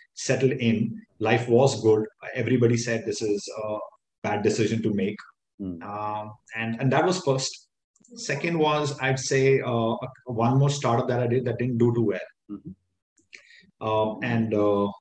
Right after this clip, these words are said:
Speaker 1: third was decision to, to pursue Sirona full time. I think these three are on the, on the professional, professional end, on the personal end. Getting married for everybody else
Speaker 2: Mm.
Speaker 1: changes a lot of things.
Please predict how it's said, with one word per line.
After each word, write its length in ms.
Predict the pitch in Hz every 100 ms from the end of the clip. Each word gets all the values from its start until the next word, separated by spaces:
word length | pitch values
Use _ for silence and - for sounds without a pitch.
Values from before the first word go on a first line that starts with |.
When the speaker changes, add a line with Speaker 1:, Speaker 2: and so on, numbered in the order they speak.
| _ -
Speaker 1:
third 360 | 139 156 139 -
was 260 | 113 110 -
decision 400 | 113 110 107 104
to, 220 | 104 104
to 100 | 113
pursue 500 | 117 107 120 117 117 - _
Sirona 460 | - 117 107 107 104
full 160 | 92
time. 220 | 85 87 -
I 80 | -
think 160 | 123
these 220 | 113 123 120
three 240 | 139 135
are 240 | 110 110 - - _ _ 131
on 160 | 120
the, 100 | 123
on 160 | 120 117
the 100 | 120
professional, 440 | 120 131 131 143 - _ _ _ _ _
professional 460 | 139 139 139 147 143
end, 180 | 151 - - -
on 140 | 107
the 100 | 120
personal 320 | 135 143 170
end. 240 | 165 165 131
Getting 220 | 123 165
married 300 | 139 147 190
for 100 | -
everybody 460 | 123 120 135 135 131
else 180 | 120 -
Speaker 2:
Mm. 60 | -
Speaker 1:
changes 260 | 131 143 175
a 80 |
lot 180 | - 143
of 120 | 139 -
things. 320 | 104 117